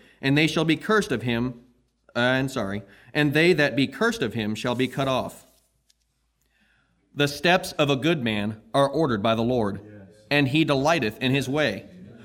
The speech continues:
Speaker 1: Though he fall, he shall not be utterly cast down, for the Lord upholdeth him with his hand.
Speaker 2: Amen.
Speaker 1: I have been young, and now am old,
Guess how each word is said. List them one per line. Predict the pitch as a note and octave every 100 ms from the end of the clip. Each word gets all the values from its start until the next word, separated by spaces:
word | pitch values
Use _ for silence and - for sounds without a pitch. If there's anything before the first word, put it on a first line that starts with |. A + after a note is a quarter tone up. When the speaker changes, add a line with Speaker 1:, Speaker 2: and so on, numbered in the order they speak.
| - -
Speaker 1:
Though | B2 F3+
he | F#3+ F#3+
fall, | - E3+ F3+ G3
he | D#3 A#3+
shall | F#3+ D3
not | C3+ C3+
be | C3
utterly | C3 C3+ A#2
cast | A2 B2+ A#2 -
down, | C3 B2 B2+ - - - -
for | F3+ F3
the |
Lord | F3 E3+ G3+ F3+
upholdeth | F#3 - G#3+ D3 C#3
him | C#3+
with | D#3
his | F3 D#3+
hand. | F#3 D#3+ F#3+
Speaker 2:
Amen. | G3+ F#3 - - - - -
Speaker 1:
I | F3 G3
have | F#3+ F#3+ F#3
been | F#3 G3
young, | F3 C3 A#2 A#2 - -
and | C#3 C3+
now | C#3 C#3 A2
am | A2+
old, | A#2 B2+ G#2+ F#2 -